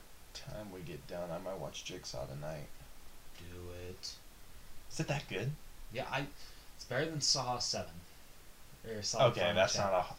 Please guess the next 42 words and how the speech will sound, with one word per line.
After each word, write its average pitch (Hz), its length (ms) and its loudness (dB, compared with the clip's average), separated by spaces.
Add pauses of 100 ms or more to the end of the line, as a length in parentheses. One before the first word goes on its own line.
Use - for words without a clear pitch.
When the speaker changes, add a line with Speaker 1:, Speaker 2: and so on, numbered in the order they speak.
Speaker 1:
that's 151 200 8
not 196 140 12
a 156 40 12
very 151 240 12
high 143 260 12
bar. 131 500 12
Speaker 2:
Okay, 160 480 8
no. 160 180 2 (1900)
Speaker 1:
D-, 139 80 0
have 147 160 6
you 160 100 8
watched 160 260 12
Happy 143 200 10
Death 127 280 6
Day 92 160 0
yet? 85 180 -4 (260)
Speaker 2:
No, 113 120 -2
I 95 160 -2
haven't. 90 280 -8 (260)
Speaker 1:
Ah, - 40 -4 (100)
son - 240 -4
of - 260 -10
a 147 60 -10
bitch. - 120 -4 (560)
Speaker 2:
It's 185 180 4
one 262 160 8
of 285 80 2
the 220 60 6
better 147 240 8
ones. 123 440 0
It's 135 120 -6
w-, - 160 -8
definitely 170 320 -2
one 147 100 0
of 131 60 -2
the 135 60 2
better 123 140 2
sequels, 110 680 0
in 143 80 10
my 131 40 6
Speaker 1:
Okay. 110 200 8
Speaker 2:
opinion. 101 240 -2